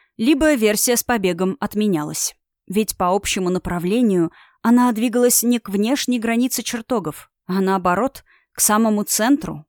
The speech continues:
к главному святилищу тьмы. А вот метка никак не отзывалась, словно её и не существовало вовсе. Вариант тут мог быть только один.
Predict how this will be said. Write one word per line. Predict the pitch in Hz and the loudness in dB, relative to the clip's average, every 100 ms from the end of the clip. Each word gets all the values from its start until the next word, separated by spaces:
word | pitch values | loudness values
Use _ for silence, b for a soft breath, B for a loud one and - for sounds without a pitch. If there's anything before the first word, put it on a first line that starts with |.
| - | -8
к | 285 | -4
главному | 226 180 175 202 202 202 | 0 2 2 2 0 -2
святилищу | - 220 - 147 151 - | -4 -4 -4 -4 -4 -6
тьмы. | - 151 147 - _ _ _ _ _ _ _ _ _ | -6 -8 -10 -16 _ _ _ _ _ _ _ _ _
А | 247 | -4
вот | 240 247 | -2 -2
метка | 247 226 254 - | -2 -2 -4 -2
никак | 285 285 269 262 | 0 0 -2 -4
не | 262 | -2
отзывалась, | 269 226 262 294 294 - - b b b | -2 -2 -2 -2 -2 -4 -6 b b b
словно | - 240 233 240 | -6 -2 0 0
её | 240 247 233 247 | 0 0 0 0
и | 254 254 | 0 2
не | 247 | 2
существовало | 233 247 254 - 233 214 294 320 | 2 -2 -4 -2 0 2 0 0
вовсе. | 196 147 - 170 170 _ _ _ _ | -2 -2 -4 -6 -16 _ _ _ _
Вариант | 202 233 233 247 233 - | 0 2 2 0 -2 -8
тут | 233 220 | -8 -2
мог | 226 220 | 0 0
быть | 196 208 - | -2 -4 -2
только | 202 196 - | -2 -2 -2
один. | 196 175 147 147 | -2 -2 -4 -6